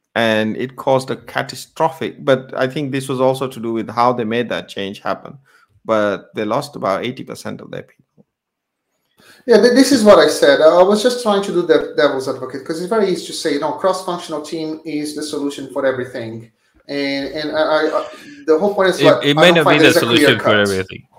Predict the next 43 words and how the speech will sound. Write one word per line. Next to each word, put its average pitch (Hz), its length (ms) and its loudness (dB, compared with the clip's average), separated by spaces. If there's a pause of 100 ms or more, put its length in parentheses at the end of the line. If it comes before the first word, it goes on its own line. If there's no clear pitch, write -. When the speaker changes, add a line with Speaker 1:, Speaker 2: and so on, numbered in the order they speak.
(240)
Speaker 3:
It, - 240 -8
it 107 120 -2
may 110 120 -2
not 110 140 -2
be 104 100 -2
Speaker 1:
Mm. 104 60 -2
Speaker 3:
the 101 80 -4
solution, 95 420 -6
but 95 300 -2
I 101 80 2
Speaker 1:
Yeah. 98 100 0
Speaker 3:
definitely 113 280 0
have 98 160 0
a 90 100 -2
preference 92 520 -6
for, 104 180 -10
<laughs> 120 840 -4
for 95 220 -2
that. 95 240 4
Speaker 1:
Yeah. 110 160 4
Speaker 3:
Just 107 240 -4
on, 107 160 -6
on, 110 340 -2
just 127 240 -2
on 131 200 -4
the, 107 680 -4
just 113 240 -8
banking 120 440 -2
on 104 260 -4
the, 95 480 -6 (420)
having 117 760 -2 (400)
the 104 540 -4 (160)
right 107 420 2
skill 101 400 -6
set 101 300 -6
in 95 140 -8
order 98 180 -6
to 95 200 -14
get 98 280 -4 (100)
a 101 80 -6
unit 107 520 -4
of, 95 260 -4 (320)
of 98 200 -8